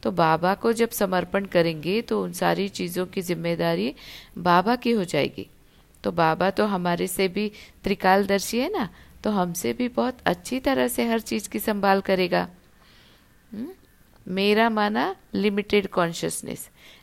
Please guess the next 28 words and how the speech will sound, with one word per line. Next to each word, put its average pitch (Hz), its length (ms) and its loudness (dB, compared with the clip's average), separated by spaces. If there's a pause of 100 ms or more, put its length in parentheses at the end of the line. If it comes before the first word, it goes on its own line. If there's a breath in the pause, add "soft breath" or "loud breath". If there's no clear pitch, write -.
लेकिन 185 340 -2
बाबा 165 480 6
सब 190 260 -4
कुछ - 300 -6
तेरा 214 560 4 (360 loud breath)
माना 190 300 0
क्या 208 240 2
है? 240 300 0 (260 soft breath)
हाईएस्ट 190 640 0
कॉन्शियसनेस। - 760 -4 (760 soft breath)
तो 311 240 -6
एरोप्लेन 190 680 0
गिरते 175 440 0
हैं, 175 280 -2 (320 loud breath)
वह 220 120 2
आग 180 460 2
आदि 190 340 0
लगती 180 480 0
है, 175 260 -2 (400 loud breath)
तो - 80 -2
पहले 196 420 2
पहले 196 360 2
अंदर 170 420 0
चोर 165 420 -4
घुसते 160 360 -8
हैं, 151 200 -10 (420 loud breath)
जब 175 160 -4 (160)
तक - 120 -2